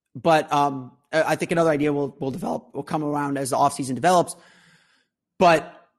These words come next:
the Magic need to put themselves in a position where maybe if everything goes right, they can win. Um, and, and then to begin building along that line. Um, there's an interesting article, uh, on Cleveland dot com, I believe,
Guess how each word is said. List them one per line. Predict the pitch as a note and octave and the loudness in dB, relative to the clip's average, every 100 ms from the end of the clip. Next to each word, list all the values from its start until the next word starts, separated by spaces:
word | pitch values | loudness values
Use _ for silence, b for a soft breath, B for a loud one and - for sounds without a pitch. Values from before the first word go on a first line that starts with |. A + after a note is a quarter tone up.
| _ C3 | _ -2
the | F3 | 2
Magic | E3+ F3+ E3+ E3 D3 | 4 4 2 -4 -4
need | D3 E3 D#3+ D3 - | -2 0 0 -2 -4
to | D3+ C3+ | -6 -6
put | - F3+ | -4 -4
themselves | F3+ D#3+ E3 D3+ | -2 -2 0 -2
in | C#3+ | -6
a | |
position | C3+ D#3+ D3+ D3 | -8 -8 -6 -4
where | D3+ C#3+ B2+ _ - | -2 -4 -6 _ -2
maybe | E3+ F#3 G#3+ G3 G#3 E3+ | 4 4 4 2 0 -2
if | - | -4
everything | F3 F3 F3+ E3+ | -4 -4 -6 -4
goes | E3 D3 | -2 0
right, | F3 F#3+ - | -2 -2 -6
they | E3 | -10
can | G#3 G#3+ F3+ | -4 -2 -2
win. | C#3 - _ _ | -6 -12 _ _
Um, | C#3+ C#3 B2 - | -2 -2 -2 -8
and, | D#3 | -8
and | D3+ D3+ | -4 -4
then | D3+ | -4
to | C#3+ | -6
begin | D3+ C#3+ E3 D#3 | -6 -4 -2 -2
building | D#3 D#3 D#3 | -2 0 -2
along | C#3+ C#3+ C#3 | -2 -2 -2
that | C#3 | -4
line. | C3+ C#3+ A#2+ | -2 -2 0
Um, | C#3 D3 | 0 0
there's | D#3 | 0
an | G3 | 0
interesting | F#3+ - F#3+ | 0 0 4
article, | F3 F3+ E3+ D#3 b b b b D#3 | 4 4 2 -2 b b b b 4
uh, | D3+ | 4
on | D3 D3 | 4 2
Cleveland | C#3 F#3 E3+ E3 | 0 -2 0 0
dot | D3+ D3 | 0 -2
com, | - F3 E3+ | 0 2 2
I | D3+ | -2
believe, | C#3+ D3 D3 | -2 0 0